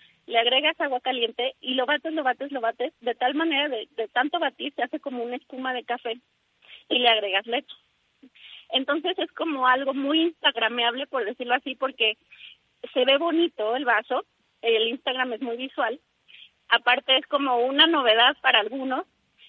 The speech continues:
y es algo que puedes hacer como muy fácil. Entonces se empezó a hacer como una tendencia, sobre todo muy millennial, de que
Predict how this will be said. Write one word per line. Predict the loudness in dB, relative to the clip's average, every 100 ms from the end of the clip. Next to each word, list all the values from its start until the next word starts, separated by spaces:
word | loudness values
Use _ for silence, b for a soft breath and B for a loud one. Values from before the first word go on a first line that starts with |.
| _ -4
y | 2 4
es | 4 2
algo | -4 -4
que | -6
puedes | 0 -2 0
hacer | -4 -4
como | -4 -2
muy | -2 -4 0
fácil. | 0 0 -4 -14 _ _ _ -6
Entonces | -4 -4 -2 -4 -4 -14 -12
se | -10
empezó | -6 -2 -2
a |
hacer | -2 -4
como | -4 -4
una | -2 -2
tendencia, | -2 -2 -4 -2 -2 -2 _ _ _ _ _
sobre | -4 -2 -2
todo | -4
muy | -4 -4
millennial, | -4 -2 -2 -2 -4
de | -6
que | -2 -2